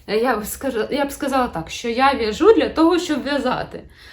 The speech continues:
а не для того, щоб, е, там, отримати якийсь неймовірний результат, е, в кінці. Мені подобається в'язати,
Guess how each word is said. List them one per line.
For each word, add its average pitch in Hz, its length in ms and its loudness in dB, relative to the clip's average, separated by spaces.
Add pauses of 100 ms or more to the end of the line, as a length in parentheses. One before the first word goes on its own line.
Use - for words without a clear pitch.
(140)
а 262 160 2
не 247 120 2
для 208 180 -2
того, 359 340 2
щоб, 196 320 -4
е, 190 480 -2
там, 180 260 -2
отримати 285 560 4
якийсь 233 420 -4
неймовірний 233 760 -4
результат, 233 920 -4
е, 180 220 -6
в - 180 -14
кінці. - 500 -4 (400)
Мені 302 300 4
подобається 220 760 -2
в'язати, 208 500 0